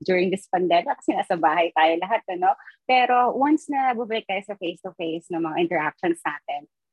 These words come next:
I believe na mababalik din yung ating mga baon for us to also understand how to do the practice of saving or investing.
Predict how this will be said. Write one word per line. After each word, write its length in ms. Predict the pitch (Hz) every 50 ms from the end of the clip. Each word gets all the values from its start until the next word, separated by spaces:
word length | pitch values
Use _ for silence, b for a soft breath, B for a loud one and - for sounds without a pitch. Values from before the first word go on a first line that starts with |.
| _ _
I 240 | - 196 202 208 180
believe 480 | 156 196 185 180 196 196 196 190 -
na 160 | 185 190 175
mababalik 640 | 175 180 180 160 160 156 156 151 160 160 170 170 _
din 240 | 151 160 160 160 160
yung 120 | 160 151 151
ating 240 | 147 _ 165 165 160
mga 240 | 156 151 156 151 _
baon 480 | 147 147 131 131 139 143 147 147 147 _ _ _ _
for 160 | 240 247 -
us 240 | 196 202 196 - -
to 80 | -
also 320 | - 165 160 165 - 165 170
understand 480 | 165 151 151 151 _ - 139 143 - - _
how 160 | 160 151 -
to 100 | _ 160 147
do 240 | - 139 143 135 _ b b b b b b
the 80 | - 196
practice 480 | 196 - 214 190 - _ - 165 160 -
of 80 | 151 - _
saving 640 | - 170 160 151 147 127 - 135 139 - 135 131 _
or 160 | - 170 180
investing. 560 | 185 175 151 147 - - - _ - -